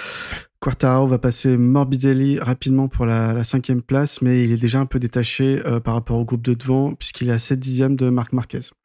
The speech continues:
Marini va s'arrêter dans les stands et on apprendra, euh, plus tard, euh, que finalement il abandonne.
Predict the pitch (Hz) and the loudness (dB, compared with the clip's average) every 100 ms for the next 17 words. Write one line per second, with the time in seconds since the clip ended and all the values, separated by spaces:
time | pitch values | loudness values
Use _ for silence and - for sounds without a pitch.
0 | _ _ 123 127 139 156 139 - 131 123 | _ _ 2 4 4 4 2 2 0 0
1 | 135 127 123 - 156 143 120 117 117 123 | 0 2 0 0 0 2 0 0 -2 -4
2 | 120 120 120 123 120 117 113 - 127 135 | 0 0 0 0 0 0 -4 -4 -2 0
3 | 131 117 117 104 - - 120 117 127 - | 0 0 -4 -4 -8 -8 -10 -6 -6 -2
4 | 127 120 123 117 117 120 139 | 0 2 2 0 0 0 0